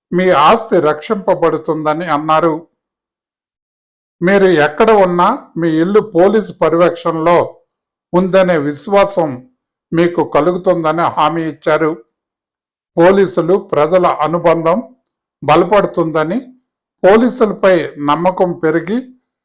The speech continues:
సహకారం మరింతగా మెరుగవుతుందని అన్నారు. లాక్డ్ హౌస్ మానిటరింగ్ సిస్టమ్ సదుపాయం కోసం ఎటువంటి ఖర్చు ఉండదని, కేవలం ఉచితంగా రిజిస్ట్రేషన్ చేసుకోవడమేనని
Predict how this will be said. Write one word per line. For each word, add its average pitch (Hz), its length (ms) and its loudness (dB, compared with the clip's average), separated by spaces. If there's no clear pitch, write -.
సహకారం 202 680 2
మరింతగా 180 540 0
మెరుగవుతుందని 156 840 -2
అన్నారు. 160 400 0
లాక్డ్ 165 440 2
హౌస్ 160 340 2
మానిటరింగ్ 165 640 -2
సిస్టమ్ 165 480 -4
సదుపాయం 156 640 -2
కోసం 156 380 0
ఎటువంటి 196 520 2
ఖర్చు 170 400 0
ఉండదని, 165 520 0
కేవలం 202 560 4
ఉచితంగా 208 600 0
రిజిస్ట్రేషన్ 175 720 -4
చేసుకోవడమేనని 160 1000 -2